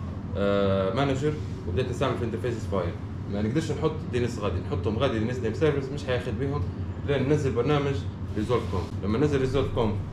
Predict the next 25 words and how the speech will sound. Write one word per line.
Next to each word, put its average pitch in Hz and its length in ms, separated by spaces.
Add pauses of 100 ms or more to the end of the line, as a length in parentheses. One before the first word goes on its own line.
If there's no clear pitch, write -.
(420)
ونبدأ 123 280
نستعمل 123 320
في - 80
الاي 117 240
اف - 80
اب 107 140
داون 98 260 (440)
يولي، 127 500
نولي 135 360
نقدر 123 220
نحط، 143 260 (260)
آه، 98 600 (680)
دي 110 140
ان 117 80
اس 131 100
name 104 320
servers 156 480
في 135 140
الانترفيس 120 580
فايل. 85 160 (2250)
يعني 92 120
انت 107 100
بتقرر 98 360
هل 90 260
تبي 98 80